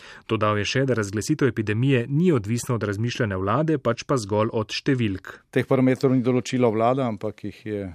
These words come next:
Speaker 2: pač določila zdravstvena stroka glede na kapacitete, ki jih imamo v bolnišnicah, glede na število zdravnikov, medicinskih sester, epidemiologov, strokovnjakov, ki se s tem ukvarjajo in, eh, če bomo prišli do teh parametrov, bo epidemija razglašena avtomatsko pravzaprav, ne.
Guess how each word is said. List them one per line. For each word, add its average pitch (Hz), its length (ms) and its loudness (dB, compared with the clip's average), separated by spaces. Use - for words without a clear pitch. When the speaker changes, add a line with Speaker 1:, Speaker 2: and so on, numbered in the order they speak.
Speaker 2:
pač 101 160 -8
določila 107 480 0
zdravstvena 110 540 0
stroka 120 420 0
glede 107 240 2
na 107 160 0
kapacitete, 107 800 -2
ki 107 160 -6
jih - 160 -10
imamo 104 400 0
v 101 160 -2
bolnišnicah, 107 800 0
glede 101 240 0
na 104 140 0
število 104 420 0
zdravnikov, 107 480 -2
medicinskih 101 480 -6
sester, 107 560 0
epidemiologov, 107 880 0
strokovnjakov, 113 720 0
ki 101 80 -10
se 101 80 -8
s - 80 -12
tem 110 240 0
ukvarjajo 117 640 4
in, 120 360 0
eh, 117 560 -6
če 104 160 -6
bomo 120 220 6
prišli 117 180 -6
do 110 80 -4
teh 113 160 -2
parametrov, 113 600 -2
bo 110 200 0
epidemija 107 480 2
razglašena 104 560 0
avtomatsko 101 560 -2
pravzaprav, 92 600 -8
ne. 95 180 -14